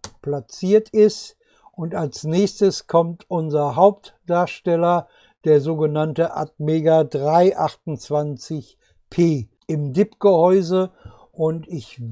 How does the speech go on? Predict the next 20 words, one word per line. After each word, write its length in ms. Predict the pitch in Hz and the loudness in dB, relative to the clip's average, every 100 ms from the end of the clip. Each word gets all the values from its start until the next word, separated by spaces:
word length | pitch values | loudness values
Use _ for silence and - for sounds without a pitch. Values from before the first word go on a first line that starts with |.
| 117 | 2
werde 440 | 165 190 185 185 | 4 4 2 0
mir 420 | 170 165 165 165 | -2 -4 -2 -2
diesen 600 | 143 135 165 170 165 160 | -4 -6 -6 -6 -6 -6
jetzt 460 | 147 156 156 - - | 0 -2 -2 -12 -20
in 360 | - 151 147 139 | -6 -4 -2 2
der 300 | 143 139 120 _ | 2 0 -6 _
Bibliothek 880 | 156 143 151 147 - 165 160 - _ _ | -6 -2 2 0 0 -2 -2 -4 _ _
aussuchen. 1040 | 156 196 202 - 202 226 233 247 240 226 _ | -2 0 -2 -2 0 0 -2 -4 -4 -6 _
Und 280 | 165 160 147 | -12 -12 -14
zwar 340 | - 156 147 | -6 -6 -4
hier, 440 | 143 196 226 226 | -4 0 2 0
ich 200 | 175 151 | -4 -10
mache 460 | 156 160 147 180 156 | -8 -6 -6 -4 -4
wieder 440 | 160 156 156 151 - | -4 -2 0 -2 -6
A, 360 | - 175 190 196 | 0 2 4 0
drücke 400 | 143 185 180 196 | 0 -2 0 -2
ich 160 | 175 - | -4 -4
auf 160 | 165 | -6
der 240 | - 165 - | -2 -6 -4
Tastatur, 960 | 160 - 175 156 - 190 202 202 208 | -8 -6 -8 -8 -6 -4 0 0 -2